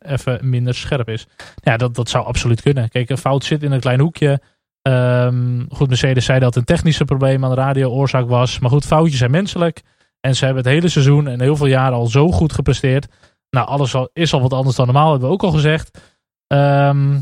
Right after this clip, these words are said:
maar goed, ja, ze, ze hebben alles al gewonnen wat ze kunnen winnen. Dus er is geen enkele stress. Ja, dan kan het zijn dat je misschien toch dit soort foutjes maakt.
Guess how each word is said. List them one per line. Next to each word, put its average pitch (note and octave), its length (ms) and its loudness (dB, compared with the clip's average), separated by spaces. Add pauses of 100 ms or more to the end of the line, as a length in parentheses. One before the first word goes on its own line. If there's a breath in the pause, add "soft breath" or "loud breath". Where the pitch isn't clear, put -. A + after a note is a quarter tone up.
(120)
maar D#3+ 120 0
goed, F3 160 0
ja, D#3 160 2
ze, D#3 300 0
ze - 120 -4
hebben D#3 180 0
alles E3+ 200 0
al D#3 80 2
gewonnen C#3 280 0
wat C3+ 120 0
ze C3 100 -8
kunnen C3+ 200 0
winnen. E3+ 260 0
Dus B2+ 160 -2
er C#3 100 -2
is C#3 100 -2
geen D3+ 120 -4
enkele C#3 260 -2
stress. C3 340 0
Ja, C3+ 120 0
dan B2+ 180 -2
kan D#3 180 0
het C3 100 -4
zijn D3 240 0
dat B2 200 -4
je B2+ 60 -8
misschien B2+ 280 -6
toch D3 280 -4 (380)
dit C3 160 2
soort B2 140 -4
foutjes A#2 320 -2
maakt. C#3+ 300 -4